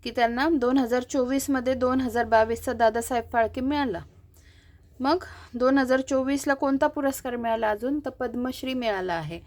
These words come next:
इतर कोणते दिले तर ते चुकीचं राहील, म्हणून पद्मश्री नीट लक्षात ठेवा. एकोणीसशे ब्याऐंशीमध्ये आलेला डिस्को डान्सर हा शंभर कोटींची कमाई करणारा हिंदी चित्रपटातील पहिला चित्रपट आहे.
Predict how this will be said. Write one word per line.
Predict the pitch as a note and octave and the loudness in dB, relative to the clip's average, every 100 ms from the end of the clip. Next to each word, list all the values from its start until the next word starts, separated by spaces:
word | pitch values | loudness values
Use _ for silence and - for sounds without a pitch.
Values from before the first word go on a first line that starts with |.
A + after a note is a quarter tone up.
| - - - - - | -20 -20 -20 -20 -10
इतर | A#3 C4+ C4+ | -2 0 2
कोणते | C#4+ C4 C4+ | 2 0 0
दिले | A#3+ B3 B3+ | -2 0 0
तर | D4 C#4 C#4 | -2 -4 -4
ते | |
चुकीचं | - C#4 - B3 C4 | -2 -2 -4 -2 0
राहील, | A#3 F3+ D#3+ | 0 -2 -4
म्हणून | G#3+ A3 A#3+ | -4 -4 -4
पद्मश्री | A#3+ A3 A#3 A#3+ B3+ | -4 -2 -4 -4 -4
नीट | B3 B3 A#3+ | -4 -4 -4
लक्षात | A3 - A3 - | -4 -4 -6 -6
ठेवा. | G3+ F3+ - - - - - - | -10 -10 -18 -20 -20 -20 -20 -14
एकोणीसशे | - C4 D4 D#4 D#4 | -6 0 2 2 0
ब्याऐंशीमध्ये | B3+ B3 A#3+ C#4+ C4 B3 B3 | 0 0 0 -2 -2 -2 0
आलेला | A#3+ G#3 G3+ A#3 | 0 0 0 -2
डिस्को | A#3 A#3+ - | -2 -6 -4
डान्सर | C4+ A#3 G#3 F#3 A#3+ | 0 0 0 -2 -4
हा | - G#3+ C4+ - - - - | -2 -2 -4 -8 -20 -20 -10
शंभर | - C4+ C4+ D#4 | 0 4 6 6
कोटींची | - D4 - A#3 G3+ F3 | 4 -2 -4 -8 -6 -6
कमाई | E3+ A3+ A3 A3 | -4 -2 -2 -2
करणारा | G#3 F#3 F#3 A3+ | -2 -2 0 0
हिंदी | B3+ B3 A#3+ B3 | 0 0 -2 -2
चित्रपटातील | A#3 - F3 E3 - - B3+ | -4 -6 -6 -6 -6 -8 -8
पहिला | A#3+ G#3+ G#3 G#3+ | -4 0 2 2
चित्रपट | G#3+ F#3 E3 - - | 0 -4 -6 -10 -6
आहे. | E3+ | -6